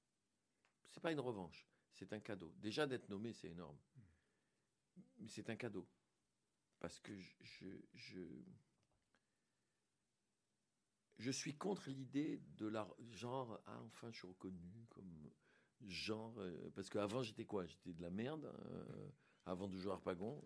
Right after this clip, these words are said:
Euh, ça veut dire que quand je jouais Les Magnifiques, je faisais de la merde, et que maintenant, parce que sous prétexte que je joue Harpagon et que je le fais bien, mais ce qu'ils savent pas, eux, c'est que si Harpagon, je le fais bien, c'est grâce à Maxo, Julio, Guigui.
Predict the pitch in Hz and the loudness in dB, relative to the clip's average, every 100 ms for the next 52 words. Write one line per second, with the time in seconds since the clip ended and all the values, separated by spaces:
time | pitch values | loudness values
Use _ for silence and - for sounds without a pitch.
0 | - 110 117 95 98 107 104 - 117 127 | -2 -2 0 2 4 6 4 2 4 4
1 | 107 123 113 110 110 151 147 - 101 101 | 4 4 4 4 2 0 -2 -4 -2 2
2 | 98 101 131 175 170 - - - 95 110 | 2 4 4 4 0 -10 -18 -8 -2 4
3 | 110 120 143 131 - 120 - - 139 147 | 4 6 4 2 0 0 0 -2 -2 0
4 | 131 147 - 127 117 120 107 - 117 123 | 2 2 2 -4 -2 0 2 4 6 4
5 | 101 92 110 104 113 107 110 - - 139 | 4 4 2 2 2 2 0 -4 2 6
6 | 143 - - 196 165 131 - 123 110 92 | 6 4 0 6 8 8 10 12 12 8
7 | - - - - 147 147 - 226 - 147 | 2 -20 -4 2 4 4 8 6 10 8
8 | 127 123 117 113 113 110 95 113 - - | 8 6 6 6 6 6 4 0 2 4
9 | 202 202 202 - 202 180 220 214 208 220 | 4 4 2 2 2 4 2 2 2 2
10 | 208 | 2